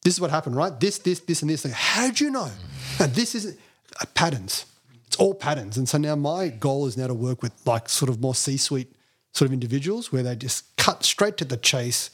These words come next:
"How are you? Good." Bang, get straight into it. They've got that alpha-ness about them where they've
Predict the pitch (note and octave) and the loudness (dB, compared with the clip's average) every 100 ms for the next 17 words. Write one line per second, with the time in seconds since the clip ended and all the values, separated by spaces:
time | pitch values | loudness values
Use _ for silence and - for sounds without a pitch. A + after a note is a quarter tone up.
0 | - - _ _ - F#3 E3 D#3+ D#3+ C3+ | -16 -20 _ _ 4 6 4 0 -2 -2
1 | A#2+ D3 C#3+ - _ _ - B2+ F2+ - | 0 0 0 -8 _ _ 2 2 2 -4
2 | C3+ - B2 B2 A#2+ F2+ B2 A2+ D#3 - | 0 2 2 0 -4 -2 -2 0 0 0
3 | C3+ - - - - - _ _ - D#3 | -2 -4 -12 -12 -12 -18 _ _ 4 4
4 | F#3 - E3+ E3 C3+ - _ - C#3 D#3 | 4 0 0 0 -4 -14 _ -8 0 2
5 | - D3+ C3+ C#3 - A3 A#3 - B2+ B2+ | 2 0 0 -2 0 0 -2 -4 -2 0
6 | B2+ A#2 | 0 -4